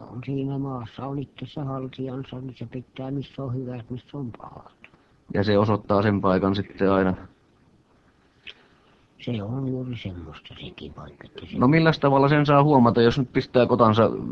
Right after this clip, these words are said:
Speaker 2: pahaan paikkaan, niin mitenkäs se sitten
Speaker 1: Ei se
Speaker 2: ilmenee?
Speaker 1: saa rauhaa nukkua eikä olla.
Speaker 2: Ja, ja valvottaa ja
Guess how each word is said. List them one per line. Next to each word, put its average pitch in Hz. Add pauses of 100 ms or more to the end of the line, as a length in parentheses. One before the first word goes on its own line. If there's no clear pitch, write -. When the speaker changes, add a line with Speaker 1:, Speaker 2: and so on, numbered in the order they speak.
(160)
Speaker 2:
pahaan 104
paikkaan, 95
niin 113
mitenkäs 113
se 113
sitten 120
Speaker 1:
Ei 120
se 117
Speaker 2:
ilmenee? 180 (100)
Speaker 1:
saa 196
rauhaa 170 (100)
nukkua 143
eikä 139 (680)
olla. 110 (1800)
Speaker 2:
Ja, 113
ja 117
valvottaa 117
ja 113